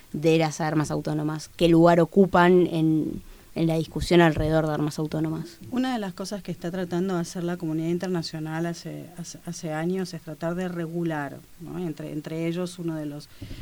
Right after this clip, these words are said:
Speaker 2: más activos, además de varios estados, es la campaña Stop Killer Robots, que estamos tratando y estamos empujando que haya, por ejemplo, una prohibición expresa, por un lado,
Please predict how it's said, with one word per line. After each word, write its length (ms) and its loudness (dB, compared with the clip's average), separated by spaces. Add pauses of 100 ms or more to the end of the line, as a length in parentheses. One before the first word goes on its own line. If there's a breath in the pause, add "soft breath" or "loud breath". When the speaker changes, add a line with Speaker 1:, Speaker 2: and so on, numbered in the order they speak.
(120 loud breath)
Speaker 2:
más 340 0
activos, 560 -4
además 360 -6
de 100 -4
varios 380 -2
estados, 640 -6
es 100 -12
la 140 -12
campaña 420 -10
Stop 300 -14
Killer 260 -6
Robots, 440 -6
que 120 -12
estamos 400 -8
tratando 480 -4
y 60 -2
estamos 380 -8
empujando 720 -4 (560 soft breath)
que 140 -4
haya, 300 -2
por 160 -12
ejemplo, 360 -6
una 180 0
prohibición 800 -4
expresa, 520 -8
por 140 -6
un 160 -2
lado, 480 -4